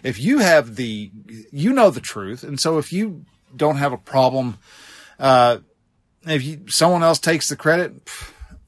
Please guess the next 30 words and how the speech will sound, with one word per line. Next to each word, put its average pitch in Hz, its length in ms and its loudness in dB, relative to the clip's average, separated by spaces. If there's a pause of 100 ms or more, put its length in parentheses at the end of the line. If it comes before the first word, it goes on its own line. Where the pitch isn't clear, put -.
(280)
let 208 300 2
them 208 240 0
think 180 300 -2
that - 100 -20
they've 135 240 -2
taken 117 300 -6
the 113 80 -8
credit. 110 340 -4
'Cause 120 180 -10
n-, 143 540 -12
nine 214 280 2
times 190 280 0
out 156 120 2
of - 20 -10
ten, 165 180 -4
especially 190 380 0
if - 100 -10
you 139 80 -6
work 147 200 0
in 131 40 -8
a 123 80 -6
small 131 480 -2
company, 147 460 -4 (560)
they 196 160 2
know 170 240 6
who 143 160 -2
did 131 160 -4
the 120 80 -8
hard 110 240 -4
work. 92 380 -16